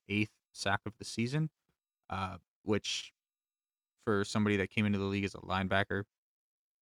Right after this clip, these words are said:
is ridiculous. Um, but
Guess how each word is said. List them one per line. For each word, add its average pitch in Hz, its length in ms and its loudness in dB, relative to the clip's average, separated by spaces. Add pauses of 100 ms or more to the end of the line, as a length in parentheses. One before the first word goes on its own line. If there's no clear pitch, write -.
(180)
is 107 240 -8
ridiculous. 98 720 -6 (400)
Um, - 360 -16 (380)
but 120 320 4